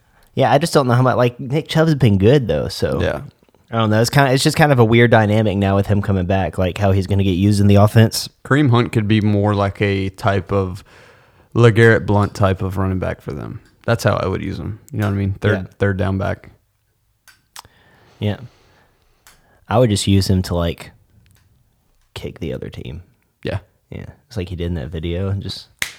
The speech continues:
Speaker 1: yeah.
Speaker 2: Mm.
Speaker 1: Things aren't going right, but somebody's on the ground, so have him come in there, give him a little kick to the tummy.
Speaker 2: Yep.
Speaker 1: Give him a little kick to the tum-tum.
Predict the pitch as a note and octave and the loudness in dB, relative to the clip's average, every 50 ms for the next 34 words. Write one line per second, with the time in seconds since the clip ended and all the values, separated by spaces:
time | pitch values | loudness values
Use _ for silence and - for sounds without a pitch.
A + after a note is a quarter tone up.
0 | _ _ _ _ - - C3+ B2+ A2+ G2 F#2 F2+ E2+ - - - _ _ _ _ | _ _ _ _ -4 -2 0 0 0 0 -4 -8 -12 -14 -20 -20 _ _ _ _
1 | _ _ _ _ _ - G#2 A2+ A2 G#2+ G#2+ G#2+ G#2+ G2+ G#2 G#2 A2 A2 G#2+ G#2+ | _ _ _ _ _ -4 -2 0 0 0 0 -2 -2 0 0 2 2 2 2 2
2 | G#2+ A2 A2+ A#2 A#2 - - D#2+ G2+ G2+ F#2+ - - G#2+ G#2 G#2 G#2 G2+ G2+ G2+ | 2 2 2 2 0 0 -4 -8 -8 -8 -8 -6 -4 -2 0 0 0 0 0 -2
3 | G2+ F2+ F#2+ G2 G#2+ A2 G2+ F#2+ - F#2 F2+ G2 - - G2 F#2+ F#2+ F#2+ F#2+ F#2+ | -2 -2 -2 -2 -2 -2 -4 -6 -8 -8 -10 -8 -8 -8 -6 -6 -6 -6 -6 -8
4 | F#2+ F#2+ G2+ G2 G2 G2 G2 F#2+ F2+ - _ - A#2+ A#2 - _ - G#2+ G2+ F#2+ | -8 -8 -10 -10 -10 -10 -12 -12 -12 -14 _ -18 -18 -18 -18 _ -16 -14 -14 -10
5 | - A2 A2 A#2+ B2+ B2+ - - _ _ _ - G#2+ G#2+ - - - _ _ - | -6 -4 0 0 0 0 0 -4 _ _ _ -2 -2 -2 -2 -6 -20 _ _ -6
6 | G#2 G#2 G2 F#2+ - - - - - - A2 G2 - - A2+ A#2 A2+ - B2 B2+ | -4 -2 -2 -2 -2 -6 -8 -6 -4 -4 -4 -2 0 2 2 2 4 4 4 4
7 | B2+ C3+ B2+ | 4 2 0